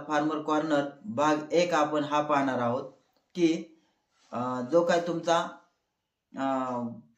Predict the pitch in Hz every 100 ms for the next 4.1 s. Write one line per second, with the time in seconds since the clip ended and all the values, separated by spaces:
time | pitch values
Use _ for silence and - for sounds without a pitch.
0 | - - 139 170 175 170 170 - 156 160
1 | 180 170 156 123 120 123 147 - _ 165
2 | 160 - 151 147 143 139 156 147 139 135
3 | 147 143 139 135 143 135 143 135 120 113
4 | 98